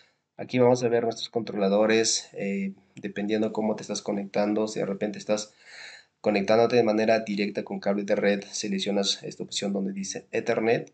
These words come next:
o de manera inalámbrica aquí lo que es el controlador de Wi-Fi. Con clic derecho vamos a ingresar a sus propiedades.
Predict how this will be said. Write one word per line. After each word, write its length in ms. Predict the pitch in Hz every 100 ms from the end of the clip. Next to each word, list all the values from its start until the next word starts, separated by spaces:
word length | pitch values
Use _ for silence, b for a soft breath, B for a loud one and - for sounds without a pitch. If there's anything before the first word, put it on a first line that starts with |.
| b b b b
o 280 | 147 143 143
de 100 | 139
manera 280 | 107 110 110
inalámbrica 640 | 117 120 123 123 123 123
aquí 320 | 107 - 110 107
lo 180 | 104
que 200 | - 101
es 260 | 101 - - _
el 360 | 107 101 98 98
controlador 760 | 104 104 98 95 90 98 95 - -
de 160 | 90
Wi-Fi. 600 | 85 82 78 80 - 64 - _ _
Con 160 | 87
clic 200 | - 147
derecho 480 | 151 147 147 - 143
vamos 300 | 131 127 123
a 60 | 127
ingresar 360 | 110 107 113
a 60 | 107
sus 160 | 110 107
propiedades. 1040 | 95 - - 87 107 131 135 190 -